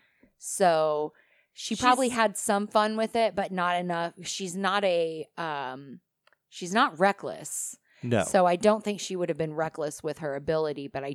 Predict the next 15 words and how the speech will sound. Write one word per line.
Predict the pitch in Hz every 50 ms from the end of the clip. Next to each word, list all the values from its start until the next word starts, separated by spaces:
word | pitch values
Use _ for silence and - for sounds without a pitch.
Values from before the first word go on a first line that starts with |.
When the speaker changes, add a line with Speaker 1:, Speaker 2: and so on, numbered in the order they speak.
| - -
Speaker 1:
don't | 208 175 165 170 -
think | 175 165 143 156
she | - - 156
used | 147 151 151 151 139 - -
it | 151 135
a | 127
lot | 131 139 131 127 - -
before | - 139 139 - - 143 135
she | 135 - - - -
was | -
Speaker 2:
Yeah. | 220 202 -
Speaker 1:
discovered. | - - - - - - 85 - - - - - - _ _ _ -
Speaker 2:
I, | - 277 294 285 -
and | - 302 302
I | 277 -